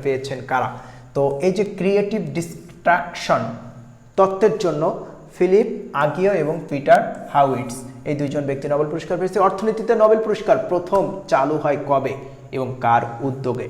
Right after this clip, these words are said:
উনিশশো ঊনষাট সালে সুইডেনের কেন্দ্রীয় ব্যাংকের উদ্যোগে। মজার ইনফরমেশন হলো, আহ, যখন প্রথম নোবেল পুরস্কার প্রবর্তন হয়, তখন কিন্তু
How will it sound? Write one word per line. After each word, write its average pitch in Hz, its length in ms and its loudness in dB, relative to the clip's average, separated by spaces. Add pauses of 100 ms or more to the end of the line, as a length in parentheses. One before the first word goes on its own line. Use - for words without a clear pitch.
(320)
উনিশশো 185 680 4 (460)
ঊনষাট 226 680 6
সালে 120 300 -2 (380)
সুইডেনের 151 640 2
কেন্দ্রীয় 135 380 0
ব্যাংকের 120 360 -2
উদ্যোগে। 120 340 -4 (340)
মজার 180 320 8
ইনফরমেশন 214 640 2
হলো, 151 500 2 (360)
আহ, 131 360 4
যখন 165 460 0
প্রথম 147 320 -2
নোবেল 131 280 -2
পুরস্কার 135 480 -2 (440)
প্রবর্তন 143 520 2
হয়, 120 220 -2 (460)
তখন 147 300 2
কিন্তু 160 560 -2